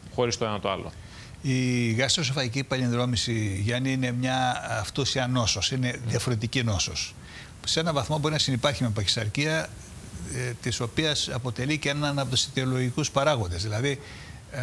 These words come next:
Speaker 2: ε, η παχυσαρκία μπορεί να ευνοήσει τη γαστροεσοφαγική παλινδρόμηση. Να ξεκαθαρίσουμε κάτι, τι, καταρχάς,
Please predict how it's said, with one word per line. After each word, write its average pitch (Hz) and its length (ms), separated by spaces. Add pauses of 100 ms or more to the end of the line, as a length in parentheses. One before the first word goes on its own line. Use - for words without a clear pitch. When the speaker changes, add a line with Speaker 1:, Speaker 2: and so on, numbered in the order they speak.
(340)
Speaker 2:
ε, 131 100
η 123 480
παχυσαρκία 117 680
μπορεί 135 240
να 139 100
ευνοήσει 131 520
τη 113 80
γαστροεσοφαγική 107 640
παλινδρόμηση. 101 680 (680)
Να 156 80
ξεκαθαρίσουμε 147 680
κάτι, 135 300 (200)
τι, - 260 (200)
καταρχάς, 113 500